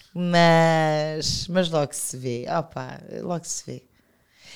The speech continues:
Eu também, sabes que eu tenho aprendido com a vida é que não dá para fazer grandes planos. Tu estás a dizer, "Ah, vou fazer isto para isto", ou então, "Ah, vou poupar isto para depois não sei o quê." E, ah, do dia para o outro, tu descobrem-te uma doença, morres no mês, e o que é que tu viveste? E o que é que tu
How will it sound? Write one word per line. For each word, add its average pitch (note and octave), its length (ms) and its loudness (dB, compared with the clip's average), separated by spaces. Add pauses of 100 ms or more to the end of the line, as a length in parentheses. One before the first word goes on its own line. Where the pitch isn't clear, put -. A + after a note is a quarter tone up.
(140)
Eu - 80 -4
também, B3+ 220 2
sabes B3 340 -4
que - 140 -8
eu G#3+ 100 -4
tenho G#3+ 180 0
aprendido G3 380 -4
com G3 80 -4
a F3+ 40 -2
vida F#3+ 160 0
é F#3 40 -2
que F#3 60 -12
não F3+ 80 -6
dá F3 100 -2
para E3+ 120 -12
fazer D#3 280 -6
grandes D3 300 -8
planos. - 540 -14 (440)
Tu - 40 -16
estás B2+ 280 -8
a B2+ 40 -10
dizer, B2+ 200 -8
"Ah, C#3 140 -6
vou C3+ 100 -14
fazer B2+ 340 -12
isto C3 280 -12
para B2 160 -16
isto", B2 260 -10
ou B2 100 -6
então, B2 280 -12
"Ah, A#2 140 -8
vou - 120 -16
poupar - 380 -14
isto - 240 -14
para - 100 -20
depois A#2 240 -18
não A2 80 -18
sei - 160 -18
o - 20 -20
quê." - 100 -14
E, C#3+ 80 -4
ah, B2+ 100 -4
do C3 100 -12
dia F3+ 140 -6
para F#3 120 -6
o - 40 -2
outro, D#3+ 200 -6
tu - 40 -20
descobrem-te E3+ 400 -6
uma E3+ 100 -4
doença, C#3+ 380 -8
morres E3 260 -4
no D3+ 120 -10
mês, D#3+ 340 -4 (320)
e G3 80 -2
o - 20 -2
que A3 120 0
é F#3+ 40 4
que G3 60 -12
tu F#3 100 -6
viveste? C3+ 560 -2
E - 20 -6
o - 20 -12
que G3+ 100 0
é G3 40 0
que G3 100 -10
tu D#3 200 -12